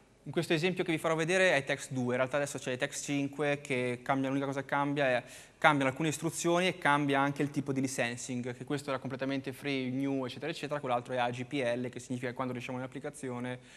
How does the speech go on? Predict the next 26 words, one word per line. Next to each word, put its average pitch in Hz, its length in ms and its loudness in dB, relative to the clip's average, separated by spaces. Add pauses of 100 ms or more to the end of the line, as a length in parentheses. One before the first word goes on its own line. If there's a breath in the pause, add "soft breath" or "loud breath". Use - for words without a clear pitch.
(260 loud breath)
dobbiamo 135 340 4
rilasciare 131 320 2
anche 127 160 2
il 127 60 -4
codice 131 240 -2
sorgente 135 320 -2
all'utilizzatore 123 400 -4
dell'applicazione, 117 680 -6 (300 soft breath)
in 131 160 0
teoria. 120 380 0
In - 1300 -18
pratica 127 300 -4
poi 123 100 -4
non 117 100 -4
lo 120 60 -10
fa - 20 -8
mai 113 120 -8
nessuno. 117 400 -8 (320 loud breath)
Allora, 131 560 4
eh, 139 560 6 (800)
quindi 143 240 6
passiamo 214 320 4
alla 208 80 6
prospettiva 160 340 4
Java 139 220 8
Designer. 123 720 2